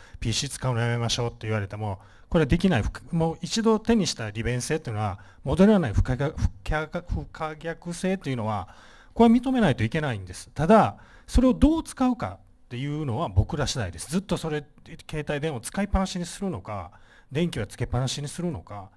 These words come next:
そこの選択を僕らはこれからしなきゃ。今までは政府の方々にこれしてください、あれしてください、ね、値上げは嫌です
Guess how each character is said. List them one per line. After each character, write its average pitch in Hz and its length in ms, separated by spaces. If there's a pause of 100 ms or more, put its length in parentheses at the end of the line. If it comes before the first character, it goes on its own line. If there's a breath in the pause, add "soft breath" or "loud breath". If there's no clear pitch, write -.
(480 soft breath)
そ - 200
こ 262 140
の 185 340
選 254 300
択 240 240
を 196 40
僕 120 240
ら 127 80
は 101 220
こ - 160
れ 120 80
か 120 100
ら 113 60
し - 160
な 160 120
き - 80
ゃ。 107 120
今 196 200
ま 233 120
で 143 80
は 143 320 (240 loud breath)
政 151 320
府 - 20
の 107 80
方 120 220
々 120 180
に 104 80
こ - 160
れ 147 80
し - 80
て - 80
く 156 80
だ 147 80
さ 127 140
い、 98 40
あ - 40
れ 104 60
し - 40
て 117 60
く 113 60
だ 107 40
さ 107 140
い、 - 20
ね、 131 280
値 147 100
上 165 140
げ 156 100
は 147 80
嫌 147 180
で 143 100
す 135 360